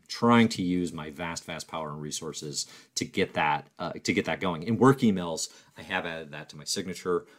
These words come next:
Um, no one has said anything with the exception of H R reaching out, and, uh, and they had some questions. <laughs> So we'll deal with that as they come. All right, let's get to, uh, some listener questions here. Marcos asks,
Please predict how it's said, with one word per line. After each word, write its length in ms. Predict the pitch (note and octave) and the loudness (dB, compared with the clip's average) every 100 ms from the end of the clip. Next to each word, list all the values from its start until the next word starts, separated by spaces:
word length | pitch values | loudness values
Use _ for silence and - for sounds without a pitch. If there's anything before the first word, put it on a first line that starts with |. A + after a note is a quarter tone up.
| _ _ | _ _
Um, 320 | E2+ D#2+ D2+ D2+ | -10 -8 -10 -10
no 160 | E2+ | -10
one 120 | D#2+ | -8
has 100 | C#2+ | -4
said 160 | - A#2 | 2 4
anything 480 | A#2 G#2+ G#2 G2 F#2+ | 6 2 0 0 -2
with 120 | E2+ | -4
the 100 | E2+ | -6
exception 580 | D2 - D#2+ - D2+ D2 | -8 -8 -10 -10 -12 -12
of 260 | E2 D#2 D2 | -12 -12 -12
H 220 | - D2+ | -14 -12
R 260 | D#2 D2+ C#2 | -8 -6 -8
reaching 340 | B1+ - - C#2+ | -10 -14 -16 -16
out, 180 | C2+ C#2 | -18 -20
and, 320 | - C#2+ C#2 - | -20 -20 -20 -20
uh, 140 | - - | -20 -20
and 100 | - | -20
they 40 | - | -20
had 60 | |
some 140 | - - | -20 -20
questions. 440 | _ - _ - _ _ _ _ _ _ - | _ -20 _ -20 _ _ _ _ _ _ -6
<laughs> 60 | C#3 C#3 - - - - - C#4 | -6 -8 -20 -20 -20 -20 -8 -6
So 140 | E3 F#2+ | -2 -4
we'll 100 | E2 | -4
deal 200 | E2 C#2+ | -8 -10
with 120 | C#2 | -12
that 220 | D2+ - | -14 -14
as 100 | D2+ | -16
they 100 | - | -18
come. 320 | - F#2 E2+ D2+ - - - | -14 -8 -8 -10 -20 -6 10
All 100 | C#3+ | 10
right, 160 | - - | 10 6
let's 160 | A#2+ | 4
get 160 | - C#3 | 6 6
to, 240 | - B2+ A2 | 8 10 10
uh, 240 | G#2 F#2+ | 10 6
some 180 | - G2+ | 2 -2
listener 280 | G2 G#2 F#2+ | -4 -6 -6
questions 380 | G2+ F#2 F2 | -8 -8 -10
here. 240 | - F2+ - | -8 -8 -8
Marcos 400 | - A#2 A#2 G#2+ | 0 2 4 0
asks, 480 | - A2+ G2+ - - | 0 -2 -2 -2 -6